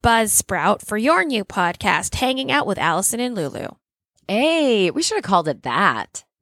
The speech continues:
Speaker 1: Hanging Out with Allison and Lulu.
Speaker 2: Yeah, why not? Everyone wants to come to that. All right, so listen, <laughs> I read this story the other day,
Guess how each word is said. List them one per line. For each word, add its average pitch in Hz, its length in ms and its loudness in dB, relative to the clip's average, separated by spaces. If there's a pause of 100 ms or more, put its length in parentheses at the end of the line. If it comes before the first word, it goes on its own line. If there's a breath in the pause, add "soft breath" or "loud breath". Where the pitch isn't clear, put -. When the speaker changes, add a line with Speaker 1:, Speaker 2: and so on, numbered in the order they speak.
(600)
Speaker 1:
Hanging 233 400 0
Out 220 160 2
with 220 120 0
Allison 226 380 0
and 202 120 -6
Lulu. 220 380 0 (120)
Speaker 2:
Yeah, 202 340 -2
why 190 200 0
not? 202 460 -2
Everyone 180 240 -4
wants 147 180 -6
to - 100 -14
come 139 140 -12
to 143 80 -12
that. 151 360 -12 (480 loud breath)
All 330 60 4
right, 202 240 2
so 233 120 2
listen, 185 600 0 (260)
<laughs> - 240 -10
I 277 600 2
read 185 240 2
this 202 140 0
story 170 340 -2
the 160 140 0
other 139 180 -2
day, 135 460 -4